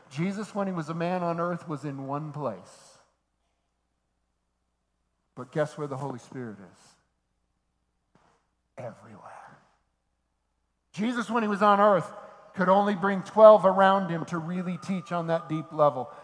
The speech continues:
But guess what the Holy Spirit can do? The Holy Spirit can guide everyone into deeper truth. And that's why Jesus said, "No, I'm, I'm telling you, you don't believe me, but it's to your advantage I go.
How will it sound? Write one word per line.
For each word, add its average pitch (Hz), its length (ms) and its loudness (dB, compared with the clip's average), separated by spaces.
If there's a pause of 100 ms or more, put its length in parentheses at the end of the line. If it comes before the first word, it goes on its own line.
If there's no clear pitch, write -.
(160)
But 151 140 -8
guess 180 260 4
what 180 80 -6
the 170 100 -4
Holy 165 200 -2
Spirit 156 360 -8
can 139 140 -10
do? 120 220 -10 (1500)
The 117 80 -16
Holy 139 220 -8
Spirit 139 380 -10
can 151 120 -8
guide 127 460 -4
everyone 135 1000 -6 (1700)
into 139 300 -8
deeper 127 380 -12
truth. - 540 -20 (1080)
And 196 100 -2
that's 240 160 0
why 262 120 8
Jesus 233 320 -2
said, 269 280 6 (280)
"No, 240 120 8
I'm, 262 300 6
I'm 226 260 -2
telling 285 320 8
you, 220 220 2
you 208 80 -2
don't 262 220 6
believe 277 260 2
me, 233 140 -2
but 220 160 4
it's - 180 -6
to 208 60 -8
your 277 160 0
advantage 262 420 4
I 254 160 10
go. 233 420 8